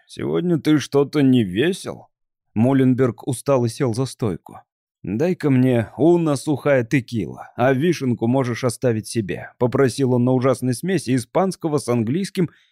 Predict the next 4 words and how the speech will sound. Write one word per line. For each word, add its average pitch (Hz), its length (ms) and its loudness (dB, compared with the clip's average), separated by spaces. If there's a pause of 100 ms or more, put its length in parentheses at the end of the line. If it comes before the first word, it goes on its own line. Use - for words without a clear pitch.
(120)
и 127 100 0
добавил: 165 580 -2 (340)
«Отчего 160 760 -8
веселиться?» 110 960 -4